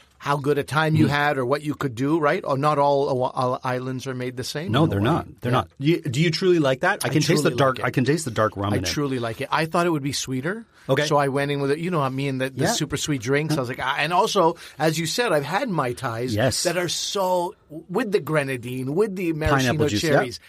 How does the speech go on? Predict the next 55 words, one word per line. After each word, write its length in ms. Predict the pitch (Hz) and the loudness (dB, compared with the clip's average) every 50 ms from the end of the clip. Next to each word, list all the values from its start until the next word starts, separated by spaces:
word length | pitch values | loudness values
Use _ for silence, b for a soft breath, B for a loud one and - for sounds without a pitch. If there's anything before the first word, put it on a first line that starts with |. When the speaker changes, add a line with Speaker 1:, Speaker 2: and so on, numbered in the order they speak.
| B B B - | B B B -14
Speaker 1:
Too 100 | - 269 254 | -12 -10 -8
much, 380 | 160 127 117 107 - - - - | -8 -8 -8 -10 -12 -12 -6 -2
Speaker 2:
I 80 | 143 233 | 0 2
looked 200 | 247 240 277 220 | 2 2 2 2
Speaker 1:
too 120 | 254 220 175 | 2 0 2
Speaker 2:
at 60 | 151 | 2
one 100 | 185 190 | 2 2
Speaker 1:
much. 80 | 165 151 | 4 2
Speaker 2:
recipe 400 | 151 151 - 160 156 - 127 120 | 2 2 2 -2 -2 -2 0 0
online, 380 | 117 113 110 120 127 123 113 | 0 0 0 0 0 0 0
and 100 | 107 110 | 0 0
they 60 | 127 | 0
said, 200 | 135 - 135 120 | 0 0 -2 -4
"Take 280 | - - 160 170 160 151 | -2 -2 -2 -2 0 2
maraschino 560 | 151 156 156 160 147 - - - 139 127 123 | 2 4 4 4 2 0 0 -2 0 0 -2
cherry 500 | 117 - - - 120 110 107 110 113 107 | -2 -4 -6 -6 -4 -4 -4 -4 -6 -6
juice 540 | 104 90 92 95 95 101 - 151 - - - | -6 -6 -6 -4 -4 -4 -6 -8 -10 -10 -12
Speaker 1:
Oh, 180 | 117 127 131 120 | -12 -14 -8 -2
Speaker 2:
and 240 | 117 139 143 131 - | 0 0 0 0 -2
pour 280 | - 143 151 160 190 | -2 0 2 2 4
it 20 | 170 | 4
Speaker 1:
wow. 40 | 180 | 2
Speaker 2:
in 40 | 175 | 2
there." 80 | 175 185 | 2 0
I'm 60 | 202 | 0
like, 140 | 220 214 - | 0 -2 -4
"What 280 | 196 190 240 311 339 339 | -4 -2 0 2 2 4
are 40 | 330 | 2
you 240 | 302 269 220 185 | 2 2 2 0
doing 560 | 165 143 135 208 277 320 330 339 339 320 247 180 | 0 -2 0 2 2 4 4 4 4 2 2 2
here, 220 | 170 147 123 117 | 0 0 -2 -2
folks? 480 | - - - 110 110 - 202 220 - - B B B B | -4 -6 -4 -2 -2 -2 -2 -4 -6 -10 B B B B
That's 260 | - 156 214 240 - 240 | 0 0 0 0 -2 0
not 200 | 254 247 240 240 | 0 2 2 2
a 20 | |
Mai 240 | 214 185 165 151 143 | 0 2 2 2 2
Tai. 220 | - 120 104 98 | 0 -4 -6 -2
That's 260 | 104 135 165 170 - | 0 0 0 0 0
the 60 | - 226 | 0 2
way 100 | 214 208 | 2 2
a 60 | 202 | 2
Mai 160 | 190 175 165 | 0 -2 -2
Tai 180 | 160 - 151 143 | 0 0 -2 -2
is 100 | 135 - | -2 -4
supposed 260 | 123 127 127 - - | -6 -6 -6 -6 -6
to 60 | - | -6
be." 200 | 98 151 202 226 B B B B B | -6 -6 -6 -8 B B B B B
And 280 | 143 156 160 156 156 | 2 2 2 2 2
you 120 | 160 170 165 | 0 2 2
can 120 | 220 202 | 2 2
tell 200 | - 233 262 233 | 2 4 2 2
it's 140 | 170 160 - | 2 0 -2
a 40 | 165 | -2
strong 340 | - - - 214 247 226 170 | -2 2 2 2 2 2 0
drink. 460 | 156 156 175 - 110 - - - | 0 0 0 0 0 -4 -10 -20